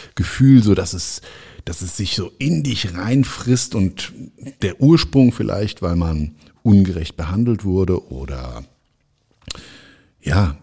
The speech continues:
einfach mit einer Situation extrem unzufrieden ist. Ja, und wenn ich dann als Tatortreiniger gerufen werde und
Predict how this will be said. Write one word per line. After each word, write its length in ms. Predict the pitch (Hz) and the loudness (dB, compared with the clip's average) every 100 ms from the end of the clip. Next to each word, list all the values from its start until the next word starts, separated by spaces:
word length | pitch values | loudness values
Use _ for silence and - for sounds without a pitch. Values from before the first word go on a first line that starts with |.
| - | -4
einfach 260 | 82 - 82 | -2 0 0
mit 180 | 90 | 0
einer 160 | 82 80 | 0 -2
Situation 840 | 76 76 76 - - 101 117 92 | -2 -4 -6 -6 -4 -2 -2 -4
extrem 640 | - - - - 113 160 - | -6 -10 -10 -4 0 0 0
unzufrieden 800 | 180 185 - 80 - 71 65 62 | -2 -2 -2 -8 -6 -6 -6 -8
ist. 340 | - - - - _ _ _ _ - - - - _ _ _ _ _ _ _ - | -8 -6 -8 -12 _ _ _ _ -20 -20 -20 -20 _ _ _ _ _ _ _ -4
Ja, 160 | 101 | 0
und 180 | 127 82 | 2 2
wenn 560 | 92 123 127 - - _ _ - | 4 4 4 -2 -14 _ _ 0
ich 260 | 156 160 - | 0 0 -2
dann 220 | 85 71 | -2 -2
als 260 | 71 - | -8 -12
Tatortreiniger 1000 | - - 165 175 85 78 76 78 78 76 73 | -6 -4 -4 -4 -4 -2 -2 0 0 -2 -4
gerufen 500 | 78 85 139 113 73 | -2 0 0 0 0
werde 320 | 67 65 69 | -2 -2 -4
und 460 | - 73 - - | -2 -4 -4 -10